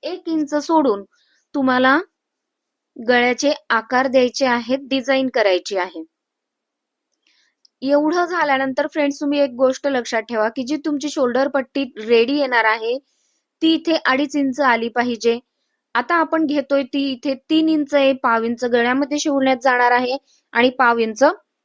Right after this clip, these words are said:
बाहीला शिवण्यात जाणार आहे. अशा पद्धतीने तुमचं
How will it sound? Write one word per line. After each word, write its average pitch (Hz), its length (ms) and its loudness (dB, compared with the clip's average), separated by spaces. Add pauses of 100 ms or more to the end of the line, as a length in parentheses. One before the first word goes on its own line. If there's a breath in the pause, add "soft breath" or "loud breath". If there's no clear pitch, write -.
(120)
बाहीला 254 520 2
शिवण्यात 240 400 2
जाणार 175 260 2
आहे. 302 240 -4 (960)
अशा 262 240 4
पद्धतीने 285 540 2
तुमचं 269 280 -2